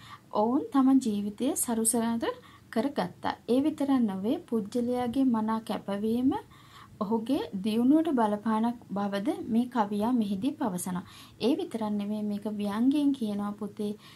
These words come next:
සාමාන්‍ය මි-, මිනිහෙක් පුජ්‍යලයක් ඇවිදිනකොට කතා බස් කරනකොට ඒ පුජ්‍යලයා පිළිබඳව අපිට අවබෝධයක්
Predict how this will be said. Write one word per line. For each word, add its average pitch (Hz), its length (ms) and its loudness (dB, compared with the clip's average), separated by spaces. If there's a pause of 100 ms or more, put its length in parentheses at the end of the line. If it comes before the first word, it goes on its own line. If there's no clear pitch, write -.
(100)
සාමාන්‍ය 233 880 2
මි-, 220 320 -2
මිනිහෙක් 240 640 2 (640)
පුජ්‍යලයක් 240 720 0 (720)
ඇවිදිනකොට 202 680 0 (1000)
කතා 226 360 2
බස් 254 260 2
කරනකොට 202 340 -4
ඒ 233 100 2
පුජ්‍යලයා 262 640 0
පිළිබඳව 190 600 -4 (480)
අපිට 226 340 -4 (160)
අවබෝධයක් 277 920 2